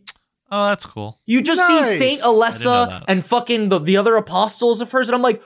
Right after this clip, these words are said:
Speaker 2: "Whoa, this is a deep cut reference?" Like, even for reference's sake, this is endgame reference. So I, I, I could literally be here forever. This was one of my favorite games, uh, to,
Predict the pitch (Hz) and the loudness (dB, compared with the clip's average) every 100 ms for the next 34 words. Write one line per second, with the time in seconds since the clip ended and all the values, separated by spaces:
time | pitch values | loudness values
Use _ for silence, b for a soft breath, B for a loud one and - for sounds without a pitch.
0 | b 147 143 147 247 170 127 127 262 392 | b -10 -6 0 2 2 0 0 0 0
1 | 269 190 117 175 190 240 - - 220 160 | 0 -2 -4 -4 -4 -4 -2 0 0 0
2 | 165 170 269 311 415 - - B B 220 | -2 0 -2 -2 -4 -6 -8 B B 0
3 | 208 - - 240 339 320 208 214 165 180 | 0 -4 -10 -2 0 0 0 0 2 2
4 | 175 180 156 160 143 - 143 127 240 269 | 0 -4 -2 -4 -4 -4 -4 -2 -2 -2
5 | - - 226 262 233 185 143 135 143 135 | -4 -2 -2 -2 -4 -2 -4 -4 -4 -4
6 | 127 120 117 B B B - 240 220 208 | -6 -10 -12 B B B -2 2 2 2
7 | 208 196 - - _ _ - 165 _ 196 | 0 0 -4 -20 _ _ -18 -18 _ 0
8 | 208 185 170 175 175 165 180 156 185 196 | 2 2 0 0 0 0 -2 0 2 4
9 | 190 175 180 175 165 180 180 190 185 B | 2 0 -2 -2 -2 -2 0 -2 -4 B
10 | - 165 185 156 165 180 180 175 185 175 | -4 -2 -2 0 0 0 0 -2 0 0
11 | 165 160 165 165 160 - 151 131 120 - | 0 -2 -4 -6 -8 -2 0 2 0 -6
12 | 107 | -10